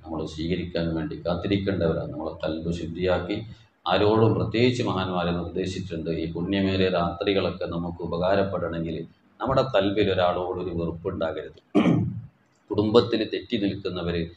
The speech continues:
അല്ലെങ്കിൽ കൂട്ടുകാരോട് പിണങ്ങി നിൽക്കുന്നവര്, അവർക്കൊന്നും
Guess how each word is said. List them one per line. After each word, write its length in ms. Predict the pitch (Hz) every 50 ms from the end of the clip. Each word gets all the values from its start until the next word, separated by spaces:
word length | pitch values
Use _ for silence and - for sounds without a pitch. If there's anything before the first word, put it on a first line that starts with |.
| _ _ _ _ -
അല്ലെങ്കിൽ 240 | - 110 104 107 107
കൂട്ടുകാരോട് 720 | - 113 120 117 117 135 123 127 127 123 123 127 123 123 104 101
പിണങ്ങി 300 | 98 92 90 92 98 101
നിൽക്കുന്നവര്, 640 | 92 87 82 - - 85 85 82 80 82 82 82 82 80
അവർക്കൊന്നും 720 | 92 98 101 98 98 - 107 95 92 95 101 101 95 95